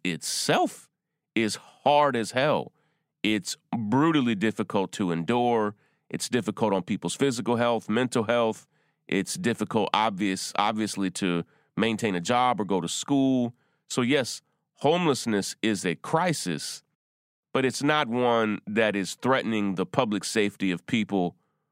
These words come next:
who are just around homeless people. But because this talking point is being spread all across the country, we see people from right here in New York and in all fifty states,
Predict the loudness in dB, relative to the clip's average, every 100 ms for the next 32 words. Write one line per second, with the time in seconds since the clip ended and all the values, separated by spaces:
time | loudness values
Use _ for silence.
0 | _ _ 0 2 2 0 0 -2 0 -4
1 | 0 0 2 2 2 0 0 0 0 0
2 | -2 -2 -4 -4 -6 -16 -20 _ _ _
3 | _ _ _ _ 0 0 0 0 0 2
4 | 0 2 2 2 2 -2 0 0 2 0
5 | -2 -2 -2 0 2 2 0 -2 -6 _
6 | _ _ _ -12 0 2 4 4 4 2
7 | 0 0 0 -2 -4 0 0 -2 -4 -2
8 | -2 -2 -2 -2 -2 -2 -4 -8 _ _
9 | -2 2 2 0 0 0 0 2 2 2
10 | 0 0 0 2 2 0 -2 -4 -4 -4
11 | 0 0 0 -4 -10